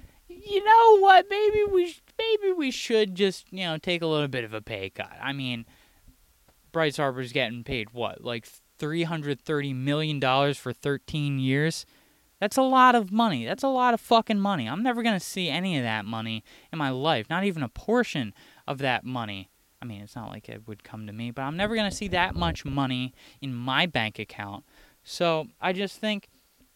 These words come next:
it's a little ridiculous. I don't know. I think athletes are a little overpaid. Again, just my opinion. Let me know yours.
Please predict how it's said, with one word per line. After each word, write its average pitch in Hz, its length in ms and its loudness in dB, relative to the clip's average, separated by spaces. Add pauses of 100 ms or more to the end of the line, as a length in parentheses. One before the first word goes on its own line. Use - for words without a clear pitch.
(260)
it's 185 140 -4
a 240 40 2
little 262 260 2
ridiculous. 240 840 -6
I 170 120 -6
don't 117 160 -6
know. 107 180 -6
I 151 140 -2
think 175 400 -8
athletes 151 480 -6
are 143 40 -8
a 139 60 -8
little 135 240 -8
overpaid. 117 580 -12
Again, 151 600 -4
just - 180 -12
my 185 200 -2
opinion. 175 500 -4
Let 190 80 -6
me 214 100 -4
know 220 120 0
yours. 208 440 0